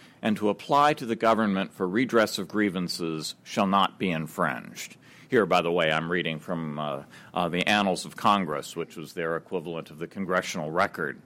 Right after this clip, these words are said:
uh, back then. So, so that sounds pretty familiar, right? It's very similar to what we now have as what we call, uh, the First Amendment. But it immediately excited, uh, an interesting objection. Theodore Sedgwick of Massachusetts,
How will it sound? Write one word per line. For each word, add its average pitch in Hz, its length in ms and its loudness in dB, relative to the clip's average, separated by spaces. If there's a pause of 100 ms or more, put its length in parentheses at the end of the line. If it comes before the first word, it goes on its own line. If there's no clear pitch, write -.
(380)
uh, - 340 -8
back 73 340 -4
then. 71 200 -6
So, 143 140 0 (200)
so 196 140 4
that 269 220 6
sounds 190 340 4
pretty 139 540 2 (1080)
familiar, 107 580 2
right? 98 240 0
It's 147 100 -10
very 113 220 2
similar 113 540 2
to 101 80 -4
what 101 200 -4
we 104 100 -6
now 90 300 -4
have 85 380 -2
as 87 180 -2 (220)
what 95 140 -4
we 120 120 0
call, 80 540 0
uh, 87 160 -2
the 80 100 -6
First - 360 -4
Amendment. 127 460 2 (640)
But 139 160 4
it 156 100 0
immediately 175 600 2
excited, 107 720 2 (420)
uh, 120 220 2
an 139 140 -2
interesting 143 600 0
objection. 90 560 0
Theodore 143 400 6
Sedgwick 131 600 4
of 107 80 0
Massachusetts, 110 920 0